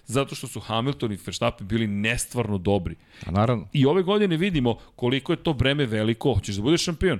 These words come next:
Speaker 1: Hajde da te vidimo da budeš šampion. Da vidimo kako se boriš kad imaš motocikl ili bolid za pobede. Jer Banjain motocikl je delovao kada
Speaker 2: E,
Speaker 1: je
Speaker 2: ljudi,
Speaker 1: motocikl za pobedu.
Speaker 2: ljudi vole šampione u svakom sportu, znaš.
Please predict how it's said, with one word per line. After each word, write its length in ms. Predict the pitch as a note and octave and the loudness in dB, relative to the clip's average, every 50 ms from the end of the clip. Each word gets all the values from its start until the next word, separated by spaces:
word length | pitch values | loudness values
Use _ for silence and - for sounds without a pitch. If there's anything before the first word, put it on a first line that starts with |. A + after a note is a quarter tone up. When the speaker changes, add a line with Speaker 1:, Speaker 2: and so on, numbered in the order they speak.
| - _ _ _ _ _ | -6 _ _ _ _ _
Speaker 1:
Hajde 280 | - - - G2+ A#2+ C3+ | -12 -6 -2 0 0 0
da 60 | - | 0
te 100 | - F3+ | 0 -2
vidimo 240 | G#3+ G#3+ G3+ F#3 D#3 | 0 0 0 0 0
da 60 | C3+ | 2
budeš 260 | C3 C3 A#2 G2+ - | 2 0 0 -2 -4
šampion. 340 | - G#2+ F2+ - G2 E2+ E2 - _ _ _ _ - - _ _ _ - _ - | -6 -6 -6 -6 -8 -8 -8 -14 _ _ _ _ -20 -20 _ _ _ -16 _ -2
Da 60 | A2 | 0
vidimo 180 | C3 F3+ G#3 | 0 0 0
kako 340 | - - - F#3 F3+ - G3 | -2 -2 -2 -2 0 0 -2
se 140 | F3 - F#3 | -2 0 0
boriš 300 | C#3+ C3+ D3 D#3+ F#3+ D#3+ | 2 2 2 2 2 -2
kad 180 | - C#3+ B2+ B2+ | -4 -4 -4 -2
imaš 260 | D3 E3 D#3+ - - | -2 -2 -4 -4 -2
motocikl 680 | B2+ A#2+ A2+ - A2 - - - G#2+ G2+ - - E3+ F#3 - - | 0 0 0 -2 -4 -8 -6 -4 -4 -4 -2 0 -2 -2 -2 -4
ili 400 | F3 F3+ F#3+ G3+ F3+ D3 C3+ B2+ - - - - - | -6 -4 -2 0 2 2 2 0 -2 -6 -20 -16 -8
bolid 380 | A2 G2+ A#2 A#2+ C3+ D#3 D3 | -2 0 2 2 2 2 0
za 100 | C3+ D#3 | -2 -2
pobede. 420 | D#3 - F#3 E3+ B2+ G#2+ F#2+ F2+ - - - - - | 0 0 0 0 0 -2 -8 -10 -12 -16 -16 -8 -4
Jer 160 | G2+ G#2+ G#2+ | -2 -2 0
Banjain 440 | F#2+ G#2+ G#2+ G#2+ A2 B2+ D#3+ F3 D3+ | 0 0 2 2 4 2 2 2 2
motocikl 640 | A#2+ A2 - F#2+ - - B2 B2 - - C#3 A2+ | 0 -2 -4 -6 -6 -4 -4 -4 -2 -2 0 0
je 80 | G#2+ F#2 | 0 -2
delovao 480 | E2 D#2+ D2+ D2+ E2 F2 F#2+ G#2 B2 | -2 -4 -4 -4 -2 0 0 0 0
kada 320 | - - - - F2+ F2+ - | 0 -4 -10 -10 -4 -2 0
Speaker 2:
E, 20 | |
Speaker 1:
je 40 | A2+ | 0
Speaker 2:
ljudi, 220 | A2+ C3 B2 C3+ | 0 0 0 0
Speaker 1:
motocikl 280 | B2+ G2+ E2+ - - F#2+ | -2 -2 -4 -8 -10 -10
za 140 | F2+ G2+ - | -8 -6 -4
pobedu. 320 | - C#3+ D3 B2+ G#2 G2+ | -2 -2 -2 -2 0 0
Speaker 2:
ljudi 220 | A#2 B2+ C3 C#3+ | 2 2 2 2
vole 260 | B2 G#2+ G#2+ A#2 B2+ A#2+ | 2 2 4 4 2 2
šampione 540 | - - A#2+ - - A#2+ A#2 A#2 G#2+ E2 | 0 -2 -4 -2 0 2 2 2 0 -2
u 100 | A#1 A#1 | -6 -8
svakom 320 | - - G2+ G2+ - - G#2+ | -4 -2 -2 -2 -2 -4 -8
sportu, 340 | - - G2+ F2+ - - - | -2 -2 -2 -2 -4 -8 -16
znaš. 220 | - - - - | -16 -18 -18 -18